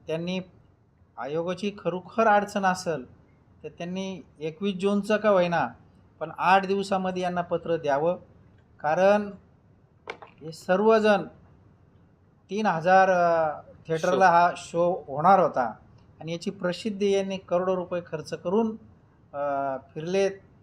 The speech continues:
Speaker 1: सगळे, अम, खर्च झाला आणि त्यांच्यावर आज मात्र असं मराठा सृष्टीचे जे का निर्माते आहेत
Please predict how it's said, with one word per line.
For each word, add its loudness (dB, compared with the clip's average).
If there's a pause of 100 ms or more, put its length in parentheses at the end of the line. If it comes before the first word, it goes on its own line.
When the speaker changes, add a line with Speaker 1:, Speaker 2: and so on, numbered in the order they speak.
(640)
Speaker 1:
सगळे, -2
अम, -2 (260)
खर्च -6
झाला 2 (460)
आणि -12
त्यांच्यावर -2
आज 4
मात्र 0 (440)
असं -2 (200)
मराठा -2 (420)
सृष्टीचे -14
जे 0
का -4 (100)
निर्माते -4
आहेत -4